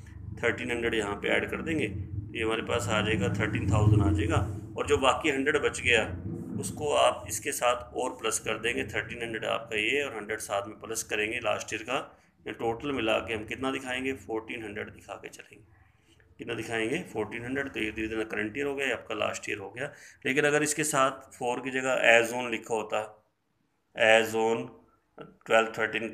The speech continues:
थर्टीन हंड्रेड दिया होता, फिर आपका इसमें ऐड नहीं मानते, ठीक है। फिर,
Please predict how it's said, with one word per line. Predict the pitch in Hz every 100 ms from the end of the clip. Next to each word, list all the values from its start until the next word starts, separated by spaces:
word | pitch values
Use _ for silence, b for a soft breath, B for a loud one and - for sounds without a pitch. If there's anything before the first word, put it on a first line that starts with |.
| -
थर्टीन | - 110 110 110
हंड्रेड | 110 110
दिया | 107 107
होता, | 107 104 123
फिर | 135 135
आपका | 123 - 127
इसमें | - 127
ऐड | 117 113
नहीं | 123 127
मानते, | 107 101 107 104 _ _ _ _ _ _
ठीक | - 117
है। | 170
फिर, | 131